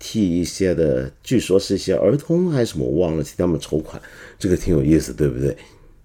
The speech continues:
好，那么说到你对高考朋友们的祝福啊，有一位朋友叫 Terry幺九幺幺幺三，你说要短暂的和我们这个节目告别了，为什么呢？那是因为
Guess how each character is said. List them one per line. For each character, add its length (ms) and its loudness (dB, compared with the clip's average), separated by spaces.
好， 240 2
那 80 4
么 160 4
说 300 2
到 580 4
你 220 0
对 300 2
高 280 2
考 240 -4
朋 220 -2
友 120 2
们 140 0
的 100 -2
祝 300 2
福 240 -8
啊， 140 -4
有 200 4
一 60 10
位 160 10
朋 160 2
友 80 4
叫 140 6
Terry 580 0
幺 320 4
九 340 0
幺 220 4
幺 200 2
幺 200 2
三， 320 -2
你 140 2
说 260 4
要 160 6
短 260 0
暂 200 4
的 80 -4
和 240 -2
我 120 0
们 80 -10
这 120 -8
个 80 0
节 160 -4
目 160 -2
告 260 -4
别 220 -6
了， 180 -4
为 220 4
什 180 -4
么 80 0
呢？ 220 -2
那 200 0
是 200 -6
因 240 2
为 200 2